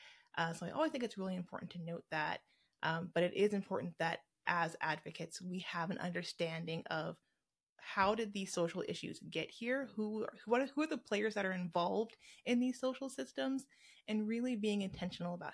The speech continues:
how we then use our voice for advocacy and how we elevate voices for advocacy. And so going back to the original topic,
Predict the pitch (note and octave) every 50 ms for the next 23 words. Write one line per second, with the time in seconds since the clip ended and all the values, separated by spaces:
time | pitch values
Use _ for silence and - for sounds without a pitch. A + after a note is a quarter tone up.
0 | - - F3+ F3 F3 E3+ F3 F3+ F#3 E3+ E3 E3+ F#3 F3+ G3 G3 - _ - F3
1 | F#3 F3+ F3+ F3 - F#3 F3 - F#3 F3 F3+ - - - - - - D3 - -
2 | - - - - - - C#3+ C#3 D3+ E3+ E3+ E3+ D#3+ D#3+ D#3+ D#3+ E3 - - -
3 | - - _ _ - E3+ F3 - - E3 D#3+ D#3+ E3 E3 E3 - - - - D#3
4 | D#3+ E3 - - - - - - - - - - - - - - - - - -
5 | - G3 _ _ _ _ _ _ _ _ _ _ _ _ _ _ _ _ _ _
6 | _ _ _ _ _ _ _ _ _ _ _ _ _ _ - A#3+ A#3+ A#3+ - C4
7 | A#3+ A#3 A#3 A#3 A#3 A#3 - _ _ _ _ _ - - F#4+ F#4+ D4 C4 A#3+ A#3+
8 | - G#3+ G3 E3+ - G#3 - - - - - - - -